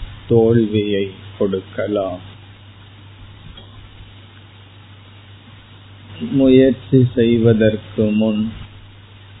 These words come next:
இது வெற்றியை கொடுக்குமா அல்லது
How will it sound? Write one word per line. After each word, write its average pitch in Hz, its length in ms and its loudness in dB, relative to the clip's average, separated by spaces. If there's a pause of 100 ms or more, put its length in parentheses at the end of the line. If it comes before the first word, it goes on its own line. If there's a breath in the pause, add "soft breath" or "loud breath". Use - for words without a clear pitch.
(2500)
இது 107 320 2 (720)
வெற்றியை 120 800 2 (120)
கொடுக்குமா 101 840 -2 (1900)
அல்லது 104 580 0